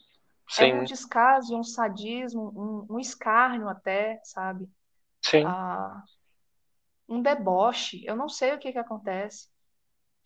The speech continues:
Speaker 2: Ah, assim,
Speaker 1: Não
Speaker 2: em,
Speaker 1: liga
Speaker 2: em
Speaker 1: pro número de mortes crescendo, não liga pro, pro marco de cinquenta mil mortes, pro marco de, de cem mil mortes, ele não está nem aí, né?
Speaker 2: Sim.
Speaker 1: Ah,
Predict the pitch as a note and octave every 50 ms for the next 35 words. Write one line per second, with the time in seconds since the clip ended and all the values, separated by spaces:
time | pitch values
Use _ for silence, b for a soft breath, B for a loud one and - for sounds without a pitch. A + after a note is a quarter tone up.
0 | - - - - _ _ _ _ - - F3+ F3+ D3 C#3 - - - C3 B2+ A#3
1 | A#3 B3 C#4 D4 C4 A3+ - C3 B3+ B3+ A#3+ - C4+ A3+ A3 A3+ A#3 A3+ G#3+ G#3+
2 | G#3 G#3+ G3+ G3 F#3+ G3 G#3+ G#3+ - - - - G3 F#3 F3 - - G3 G3 G#3
3 | A3 G#3+ G3+ G#3 A3 B3 B3+ A#3 G#3+ A3+ A#3 A3 A3 A3+ A3+ A3 G3+ G3+ G3+ -
4 | _ - - G3+ G3 F#3+ F#3+ G3+ G#3 G#3+ G#3+ G#3+ - G3 F3 F3+ F#3+ F3+ - -
5 | G3 G3+ G#3+ G#3+ G#3+ G#3+ G3 F#3+ F#3 F3+ F3+ F3 F3+ F#3+ G3 G3 G3 - - -
6 | F#3 F#3 F#3 F#3+ G3+ G#3+ G#3+ - G#3 F#3 G3 F#3+ F#3+ F#3 F3+ F3 F3+ F3+ F3+ -
7 | - A3 A3 A#3 A#3 A3 G3 F#3 F#3 F3+ F#3+ G3 G3+ G3+ - - G3+ G#3 A3+ A#3
8 | B3 C#4 D#4 - - - - C4+ C4+ D4+ D4 C4+ C#4 D4 E4 F#4+ G#4+ G#4+ F#4 C4+
9 | B3 C4 A#3 B3 _ _ - F#3 F3+ F3+ - - _ _ _ _ _ - - -
10 | F3+ F3 E3+ F3 - _ - - F#3 F#3 F3+ F#3 F3+ F3+ F3